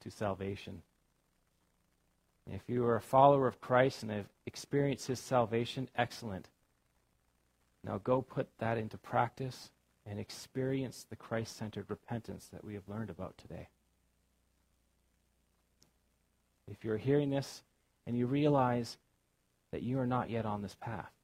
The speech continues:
that you haven't experienced the salvation provided by Jesus Cl-, Christ, please come talk to me or to one of the elders.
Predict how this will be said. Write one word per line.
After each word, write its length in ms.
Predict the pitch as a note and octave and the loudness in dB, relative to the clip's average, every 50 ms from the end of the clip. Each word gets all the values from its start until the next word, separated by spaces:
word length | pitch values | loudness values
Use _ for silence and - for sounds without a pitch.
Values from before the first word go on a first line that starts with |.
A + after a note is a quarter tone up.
| _ _ _ _ _ _ _ _ _ _ _ _ _ _ _ _ _ _ _ _ _ _ _ - | _ _ _ _ _ _ _ _ _ _ _ _ _ _ _ _ _ _ _ _ _ _ _ -4
that 180 | G#2+ E2+ - | -4 -4 -4
you 80 | G#2+ G#2 | -4 -8
haven't 440 | - - - B2+ C3 C3 D3 C#3 - - | -8 -6 -4 -2 -2 -2 -4 -6 -8 -10
experienced 680 | A#2 - - - - A#2 A#2 A#2 A#2+ A2+ - - - | -12 -12 -12 -10 -8 -4 -4 -2 -4 -4 -6 -10 -14
the 60 | G#2+ | -16
salvation 880 | - - - A2 G#2 G#2+ A2 G2+ A2 G#2+ A2 G#2 - - F#2+ F2+ F2+ - | -14 -10 -8 -6 -4 -4 -4 -4 -4 -6 -6 -6 -10 -12 -12 -12 -14 -14
provided 560 | - - G#2 F#2 G2+ G#2 A2 G#2+ F#2+ F#2 F2+ | -14 -14 -10 -8 -4 -4 -2 -2 -4 -6 -8
by 140 | - G2 F#2 F#2 - | -10 -10 -12 -10 -10
Jesus 340 | - G#2 G2+ F#2 - G#2 - - - | -10 -10 -10 -10 -12 -16 -18 -16 -12
Cl-, 160 | - G2 - _ _ - | -10 -10 -10 _ _ -10
Christ, 380 | A#2 G#2+ F#2+ F2 - - - - _ _ _ _ _ _ _ _ _ _ _ _ _ _ _ _ _ _ _ _ | -8 -8 -8 -8 -10 -14 -20 -20 _ _ _ _ _ _ _ _ _ _ _ _ _ _ _ _ _ _ _ _
please 380 | - C3 A2+ F#2 F2 E2 - - _ _ _ _ _ _ _ _ _ _ _ _ _ _ _ _ _ _ | -6 -4 -4 -4 -6 -10 -16 -20 _ _ _ _ _ _ _ _ _ _ _ _ _ _ _ _ _ _
come 140 | - G2 G2+ | -16 -14 -10
talk 240 | - A#2+ A#2 A#2+ - | -6 -6 -6 -6 -8
to 100 | - B2+ | -10 -8
me 240 | A2 G#2 G#2 G#2 - _ _ _ _ _ _ _ _ _ _ _ _ _ _ _ _ _ _ - | -8 -8 -10 -12 -14 _ _ _ _ _ _ _ _ _ _ _ _ _ _ _ _ _ _ -12
or 120 | G2+ G2 | -10 -8
to 80 | F#2+ F#2 | -8 -6
one 200 | G2 G2+ G#2 G#2+ | -4 -4 -4 -4
of 100 | A2 A#2+ | -4 -2
the 120 | B2+ A#2 | -2 -2
elders. 540 | G#2 G2 G2 F2+ G2 G2 G#2+ A2 - - | -2 -2 -4 -4 -6 -6 -8 -8 -12 -16